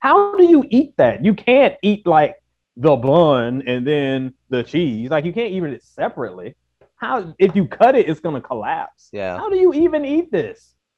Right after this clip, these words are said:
Speaker 1: You eat it with a fork?
Speaker 2: Yeah, it was, uh, but as I was trying to figure out what the hell it was and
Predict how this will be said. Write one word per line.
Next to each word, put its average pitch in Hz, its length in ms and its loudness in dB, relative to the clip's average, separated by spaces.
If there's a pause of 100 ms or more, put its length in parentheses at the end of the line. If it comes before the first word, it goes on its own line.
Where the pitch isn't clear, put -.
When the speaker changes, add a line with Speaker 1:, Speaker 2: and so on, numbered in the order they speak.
(120)
Speaker 1:
You 202 80 -4
eat 247 100 0
it 240 40 -4
with 185 120 -2
a 117 80 -8 (100)
fork? - 460 -6 (280)
Speaker 2:
Yeah, 90 360 -10 (120)
it 117 120 -8
was, 107 280 -10
uh, 101 400 -4 (1120)
but 170 320 -2 (880)
as 135 180 -4
I 151 120 2
was 143 200 -4
trying 175 180 -6
to 143 80 -10
figure 120 400 -10
out 113 300 -4 (600)
what - 120 -12
the 107 80 -6
hell 123 240 -2
it 107 120 -8
was 110 400 -10
and 101 360 -16